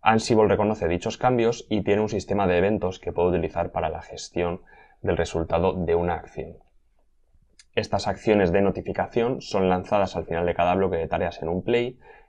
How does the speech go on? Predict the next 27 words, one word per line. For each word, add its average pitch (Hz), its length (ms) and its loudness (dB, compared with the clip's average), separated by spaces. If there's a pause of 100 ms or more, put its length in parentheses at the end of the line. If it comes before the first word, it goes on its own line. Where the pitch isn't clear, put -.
y 123 160 4
solo 123 520 2 (340)
se - 220 2
ejecutan 85 500 0
una 92 180 2
vez 101 320 0
si - 220 -6
se - 160 -2
llaman 92 420 0
desde 85 240 -2
diferentes 80 540 -4
tareas. - 560 -16 (1120)
Por 95 160 4
ejemplo, 95 320 4
cuando 87 200 2
cambiemos 95 440 4
un 101 80 4
archivo 98 280 4
de 101 80 4
configuración 104 720 2
podríamos 92 400 4
reiniciar 90 400 2
Apache, 127 400 2
pero 104 360 2
si - 360 0
Apache 98 440 0
detecta, 90 520 -2